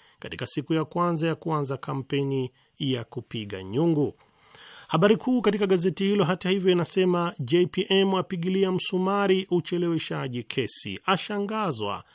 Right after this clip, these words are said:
kesi za wadaiwa C R D B, T P B, Azania na T I B kuchukua muda, aonya ni hatari kwa uchumi wa taifa.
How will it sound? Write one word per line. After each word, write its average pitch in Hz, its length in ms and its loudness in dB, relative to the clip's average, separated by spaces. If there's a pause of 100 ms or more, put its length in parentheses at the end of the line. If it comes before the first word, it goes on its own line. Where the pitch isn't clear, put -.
(240)
kesi 156 380 -2
za 160 160 -2
wadaiwa 160 640 -2
C 170 280 -4
R 165 240 -2
D 151 140 2
B, 156 440 0
T - 180 -4
P 170 180 -6
B, 180 380 -2
Azania 156 720 -2
na 151 120 -2
T - 240 -6
I 170 140 0
B 180 340 2 (300)
kuchukua 170 680 0
muda, 101 520 -2 (400)
aonya 202 600 4 (180)
ni 143 100 -8
hatari 160 560 -4
kwa 160 160 -4
uchumi 165 400 -2
wa 165 120 -4
taifa. 135 600 -8